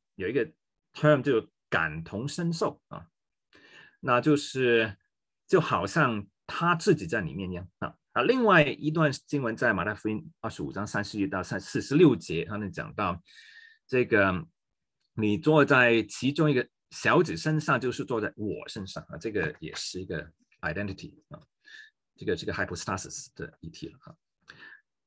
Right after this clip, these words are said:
那我们从，呃，反过来讲，就是说作为基督徒或跟随基督的人也进入这个 identity 里面啊。有三节经文啊，嗯，我们可以看得到哈。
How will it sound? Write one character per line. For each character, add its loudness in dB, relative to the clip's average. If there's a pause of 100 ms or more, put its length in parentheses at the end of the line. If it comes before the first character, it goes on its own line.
(340)
那 8 (520)
我 6
们 2
从， -4 (100)
呃， 4
反 2
过 -2
来 4
讲， -4
就 -4
是 -8
说 4
作 0
为 2
基 -4
督 0
徒 -2
或 2
跟 0
随 2
基 -8
督 -2
的 2
人 -2 (200)
也 4
进 0
入 2
这 -2
个 0
identity -8
里 -14
面 -12
啊。 -12 (640)
有 4
三 0
节 2
经 -4
文 -4 (120)
啊， -12 (540)
嗯， -4 (360)
我 -10
们 -6
可 2
以 2
看 -4
得 -6
到 -4
哈。 -10